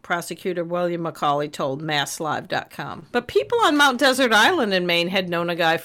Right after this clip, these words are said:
named Chris Keith, who was a perv and a creep. In January of two thousand thirteen, a guy knocked on the door of a house where a seventeen-year-old girl was dog sitting.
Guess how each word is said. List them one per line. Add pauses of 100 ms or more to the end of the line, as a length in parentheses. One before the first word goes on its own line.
(100)
named
Chris
Keith, (280)
who
was
a
perv
and
a
creep.
In
January
of
two
thousand
thirteen,
a
guy
knocked
on
the
door
of
a
house
where
a
seventeen-year-old
girl
was
dog
sitting.